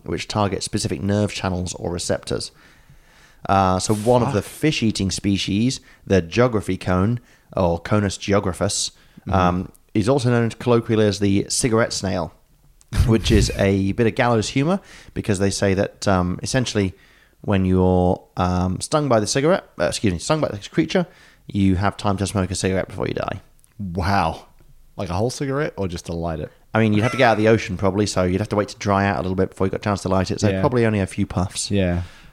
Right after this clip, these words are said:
Speaker 1: Um, so geography cones and tulip cones are known to secrete a type of, this one actually blew my mind. They secrete a type of insulin cloud, which they, um,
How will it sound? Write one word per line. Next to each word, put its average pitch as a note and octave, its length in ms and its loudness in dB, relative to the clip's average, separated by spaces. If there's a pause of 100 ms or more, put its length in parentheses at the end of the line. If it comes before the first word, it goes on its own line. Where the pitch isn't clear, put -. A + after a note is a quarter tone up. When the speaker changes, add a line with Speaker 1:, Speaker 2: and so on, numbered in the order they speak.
Speaker 1:
Um, G2+ 500 0 (480)
so A2+ 400 4 (160)
geography B2 460 2
cones A2+ 520 2
and G2+ 240 -2
tulip B2+ 360 0
cones A#2+ 600 0
are G#2 180 2
known G2+ 380 2
to G2+ 300 0
secrete - 440 -4
a - 40 -6
type - 300 -4
of, F#2 240 -2 (200)
this - 260 -2
one F2+ 300 -4
actually - 280 -8
blew G2 300 0
my E2+ 180 0
mind. E2 720 -4 (1500)
They B2+ 220 2
secrete - 520 -4
a - 40 -16
type B2+ 260 -2
of A#2+ 120 -8 (120)
insulin F#2+ 560 0
cloud, G#1 540 -4 (800)
which - 300 -4
they, F#2 440 0 (140)
um, F2+ 520 -2